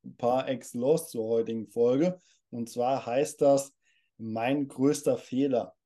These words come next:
Und zwar hat hier der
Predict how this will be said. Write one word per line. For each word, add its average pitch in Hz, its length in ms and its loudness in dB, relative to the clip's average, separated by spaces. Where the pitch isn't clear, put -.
Und 117 200 -8
zwar 135 600 -4
hat 151 180 -4
hier 131 380 2
der 107 680 -2